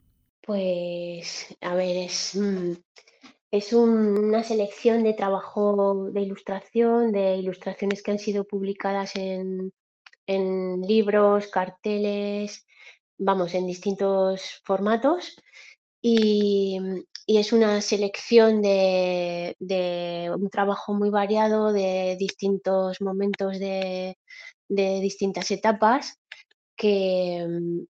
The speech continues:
bueno, he con-, he confluido o he hecho,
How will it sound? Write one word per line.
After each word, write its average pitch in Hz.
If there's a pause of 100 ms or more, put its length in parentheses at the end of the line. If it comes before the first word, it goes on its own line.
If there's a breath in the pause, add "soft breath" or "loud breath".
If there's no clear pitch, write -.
(120)
bueno, 190
he 180
con-, 190
he 185
confluido 196
o 180
he 180
hecho, 175